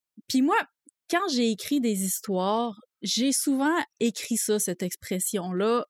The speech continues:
Euh, je me suis retrouvée dans une autre dimension, je me sens comme dans une autre dimension. Puis je me la faisais souvent corriger, comme pour dire, « C'est pas le bon mot. » Mais j'avais jamais nécessairement compris pourquoi.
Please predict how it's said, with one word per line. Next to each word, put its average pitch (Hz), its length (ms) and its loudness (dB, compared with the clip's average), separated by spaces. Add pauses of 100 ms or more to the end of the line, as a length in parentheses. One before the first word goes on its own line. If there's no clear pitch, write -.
Euh, 180 800 2
je 190 100 -2
me 190 120 0
suis 208 240 0
retrouvée 202 340 0
dans 220 100 0
une 185 160 0
autre 214 200 0
dimension, 196 600 0
je 220 80 0
me 180 120 -2
sens 208 260 0
comme 220 200 2
dans 180 240 -2
une 180 120 -2
autre 214 140 0
dimension. 185 340 -10 (380)
Puis 220 80 -2
je 202 80 2
me 208 40 2
la 202 120 0
faisais 285 240 0
souvent 285 280 2
corriger, 208 460 2 (1000)
comme 269 300 4
pour 214 140 0
dire, « 277 260 2 (300)
C'est - 140 -4
pas 294 120 2
le 262 60 2
bon 220 260 2
mot. » 196 220 2 (340)
Mais 220 120 2
j'avais 285 240 4
jamais 320 400 2 (560)
nécessairement 220 760 0
compris 190 400 -4
pourquoi. - 320 -8